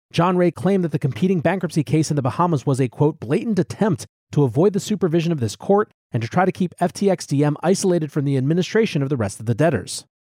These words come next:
The filing made the direct accusation that S B F was colluding with the Bahamian government, stating that, quote, "he appears to be supporting efforts to expand the scope of the F T X D M proceedings in the Bahamas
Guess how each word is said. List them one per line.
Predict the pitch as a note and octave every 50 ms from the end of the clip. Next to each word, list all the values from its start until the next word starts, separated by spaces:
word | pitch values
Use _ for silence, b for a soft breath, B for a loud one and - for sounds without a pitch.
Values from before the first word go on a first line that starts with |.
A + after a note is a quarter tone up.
| _ _ _ _ _
The | - -
filing | - C3+ C#3 D3+ D3+
made | C#3+ D3+ C#3+
the | C#3+
direct | C3 C#3+ C#3 D#3 E3 - E3+
accusation | D#3+ D#3 - F#3 D#3+ B2 C#3+ E3+ G3+ - - C#3+ B2 -
that | C3+ B2+
S | D3+ D3 -
B | E3 D#3+
F | E3 -
was | - D#3+ -
colluding | - - D3+ D#3+ G#3+ A3+ F#3+ D#3+
with | D3+ D3 -
the |
Bahamian | D3 D#3+ C3 G2+ A#2+ G#2+ G#2+ A2 A2 A2+
government, | D#3+ F#3 F#3 E3+ A#2+ F#2 - -
stating | - - - B2+ A#2+ B2+ B2
that, | B2 A#2 -
quote, | - E3+ D#3+ E3 - _ _ _ _ _ _ _
"he | - D3+
appears | E3 - - B3 C#4 B3+
to | - G#3+
be | A3+ G3+
supporting | - - - - - G#3 A3 G#3+ G#3+ -
efforts | D#3 D#3+ - F#3+ E3 -
to | - -
expand | C3+ - - - - F#3 F#3+ F#3+
the | D#3+
scope | - - - F3+ F#3+ D#3+
of | D#3+ B2+
the | C3+ C3 G#2
F | C3+ -
T | - - D3
X | D3 C#3 -
D | - C3 A#2 C3
M | F3+ G3
proceedings | F#3+ F3+ - - G3 F3+ F3+ E3
in | C#3 C3
the | B2
Bahamas | - - - - F#3+ G3 F#3+ G3 G3+ F3 -